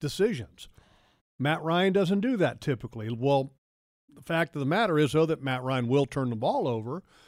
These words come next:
but he doesn't have this panic about him. He's, uh, he's seen a lot of looks. He's, uh, got a lot of experience under his belt. And I also think that sometimes when you're,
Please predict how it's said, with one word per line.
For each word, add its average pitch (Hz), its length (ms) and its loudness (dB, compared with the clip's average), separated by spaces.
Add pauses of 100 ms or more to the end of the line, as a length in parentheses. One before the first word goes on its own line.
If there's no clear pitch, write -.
(340)
but 151 120 2
he 147 60 4
doesn't 139 320 2
have 147 260 0
this 127 180 -2
panic 160 520 -2
about 101 400 -10
him. - 220 -18
He's, 117 300 -10
uh, 110 180 -12 (560)
he's 135 140 -6
seen 151 160 2
a 139 40 0
lot 139 260 2
of 131 60 0
looks. 143 460 -2
He's, 117 460 -6
uh, 117 260 -6
got 120 160 -2
a - 20 -4
lot 131 220 -2
of 123 60 -2
experience 139 640 -2
under 151 220 0
his 117 80 -2
belt. 135 360 0 (880)
And 135 300 0
I 143 80 2
also 151 320 2
think 151 320 0
that 135 120 -8
sometimes 143 520 0
when 135 300 4
you're, 131 240 2